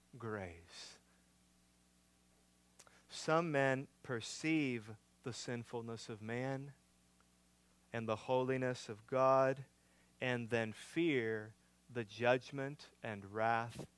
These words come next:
of God. That is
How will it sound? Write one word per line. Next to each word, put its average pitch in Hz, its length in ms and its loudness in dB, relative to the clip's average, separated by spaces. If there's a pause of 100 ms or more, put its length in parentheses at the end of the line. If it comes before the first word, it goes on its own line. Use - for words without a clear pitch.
(100)
of 104 220 -12
God. 92 260 -10 (4000)
That 135 200 8
is 139 300 8